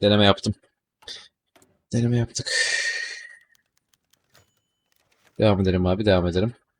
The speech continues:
Ee, bu arada ne biçim şey? Free trade'den ayrıl oğlum. Bu free trade bizim belimizi bayağı büktü bu arada. Export Focus'a döneyim de.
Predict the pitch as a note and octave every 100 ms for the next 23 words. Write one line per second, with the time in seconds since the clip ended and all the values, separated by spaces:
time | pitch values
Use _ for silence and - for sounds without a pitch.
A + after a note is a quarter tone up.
0 | _ _ _ _ _ _ _ _ - _
1 | _ G#2 G2 F#2+ G#2 A#2 F#2+ A2 - G3
2 | - F#3+ A#2+ - A#2 C3 C3 B2 G#2+ C#3
3 | D3+ E3 B2 A#2 A#2 - C3 - A2 B2
4 | A2 A2 A#2 B2 A#2+ G#2 - G#2 G2 F2+
5 | F#2+ - - _ _ - - B2 A#2 A2+
6 | B2+ A2+ D#3+ G3 B2+